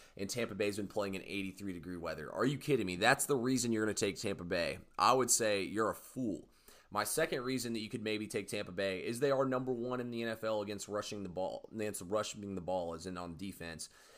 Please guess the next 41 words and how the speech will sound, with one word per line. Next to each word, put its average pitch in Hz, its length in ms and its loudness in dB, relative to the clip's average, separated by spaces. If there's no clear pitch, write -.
And 104 120 -2
the 95 40 -4
Packers 113 440 -2
are - 20 -8
number 98 160 -6
five. 90 300 -4
Well, 120 380 0
Vita 170 200 -4
Vea 117 580 -2
is 92 180 -10
now 101 320 -6
out 104 240 -6
for - 60 -14
the 110 140 -6
season, 107 400 -8
their 98 100 -6
massive 101 540 -4
run-stopping 98 640 -6
defensive 92 400 -10
tackle. 95 440 -4
I 90 120 -4
think 151 240 -6
losing 113 320 -4
him 110 200 -8
is 87 160 -10
huge 117 640 -6
and 90 560 -10
means 104 320 -6
a 101 40 -4
lot 101 320 -4
more 107 160 -2
than 101 120 -6
you 98 100 -6
would 90 140 -10
think 107 200 -8
it 82 100 -8
would 90 260 -6
to 117 200 -6
them. 92 180 -8
I 92 80 -6
mean, 90 260 -8